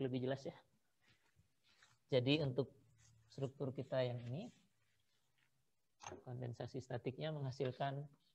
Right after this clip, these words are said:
K satu satu dikurangi K A B K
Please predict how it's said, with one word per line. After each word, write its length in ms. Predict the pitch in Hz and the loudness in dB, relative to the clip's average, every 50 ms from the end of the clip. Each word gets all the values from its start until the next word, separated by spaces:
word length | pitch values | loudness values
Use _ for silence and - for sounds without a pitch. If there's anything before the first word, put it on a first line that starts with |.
| _ _ - - _ _ _ _ _ _ - - _ _ _ - | _ _ -20 -20 _ _ _ _ _ _ -20 -20 _ _ _ -4
K 60 | - 135 123 | -2 -2 0
satu 280 | - - 127 - - 120 | 0 -2 -2 -2 -4 -4
satu 380 | - 123 120 117 - - - 185 190 180 | -2 -2 -2 -2 -6 -4 -2 -2 0 0
dikurangi 720 | 147 135 127 - 139 127 123 123 123 127 131 147 165 175 175 165 - - - - _ _ _ _ - - - _ _ _ - - - - _ _ _ _ _ _ _ _ - - _ _ _ _ - - _ _ _ _ _ _ _ - - - _ _ _ _ _ _ _ - _ _ _ _ _ _ - - _ _ _ _ | -2 -2 -2 0 0 2 2 2 2 2 0 0 0 0 -4 -6 -10 -14 -20 -20 _ _ _ _ -20 -20 -20 _ _ _ -20 -20 -20 -20 _ _ _ _ _ _ _ _ -20 -20 _ _ _ _ -20 -20 _ _ _ _ _ _ _ -20 -18 -18 _ _ _ _ _ _ _ -20 _ _ _ _ _ _ -20 -20 _ _ _ _
K 40 | - 131 | -12 -12
A 240 | 127 - 147 123 123 | -10 -8 -8 -6 -6
B 140 | 117 117 120 135 139 143 147 151 165 160 - - - _ _ _ _ _ - - _ _ _ - - _ _ - _ _ _ _ _ - _ _ _ - _ - - - _ _ _ _ _ _ _ - - - - _ _ - - - _ _ _ _ _ | -4 -2 -2 0 0 0 -2 -2 -4 -6 -8 -12 -20 _ _ _ _ _ -20 -20 _ _ _ -20 -20 _ _ -20 _ _ _ _ _ -20 _ _ _ -20 _ -20 -20 -20 _ _ _ _ _ _ _ -20 -20 -20 -20 _ _ -20 -20 -20 _ _ _ _ _
K 60 | - | -6